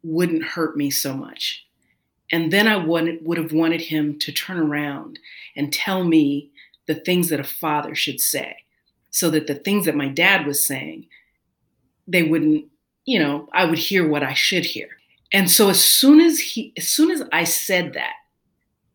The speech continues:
I just kind of had this experience, 'cause the, the pastor was really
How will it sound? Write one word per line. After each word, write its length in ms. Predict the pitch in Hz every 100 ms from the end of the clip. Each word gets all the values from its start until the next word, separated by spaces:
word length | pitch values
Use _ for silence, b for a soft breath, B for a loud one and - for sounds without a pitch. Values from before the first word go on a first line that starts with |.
| _ _ -
I 60 | 165
just 220 | 196 -
kind 200 | 233 208
of 60 |
had 360 | - - 190 185
this 240 | 180 175
experience, 760 | 151 - - - 170 147 143 -
'cause 180 | 156 139
the, 180 | 139 - B B B B _ -
the 80 | - -
pastor 440 | 220 254 - 233
was 220 | 165 143
really 380 | 151 160 175